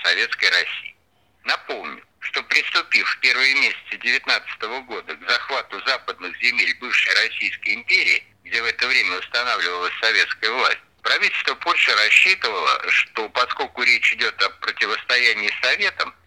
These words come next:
для неё на Западе эта агрессия пройдёт гладко. Более того, что она получит поддержку в этой агрессии. И, кстати говоря,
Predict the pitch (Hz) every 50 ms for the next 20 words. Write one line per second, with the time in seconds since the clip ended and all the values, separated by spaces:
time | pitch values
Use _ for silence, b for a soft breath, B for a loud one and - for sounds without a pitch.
0 | _ _ - 98 120 139 151 170 180 196 196 180 156 123 117 110 98 104 87 80
1 | - - - - 82 - - 123 160 175 - - 107 104 95 85 87 85 80 76
2 | - - 80 - - 117 135 143 - 165 139 - - 87 85 76 69 - - -
3 | - - - _ _ _ _ _ _ _ _ _ - 359 381 127 - 95 - -
4 | 90 - 156 131 104 - - - 110 107 117 131 143 147 - 165 165 165 156 147
5 | - - - - - 165 180 180 - 156 135 117 - - - 90 85 80 80 -
6 | - 92 104 107 95 - - - - - - - - - - _ _ _ _ _
7 | _ _ _ _ _ - 101 - - - - 214 226 - - - - 110 104 101
8 | 95 87 76 65 -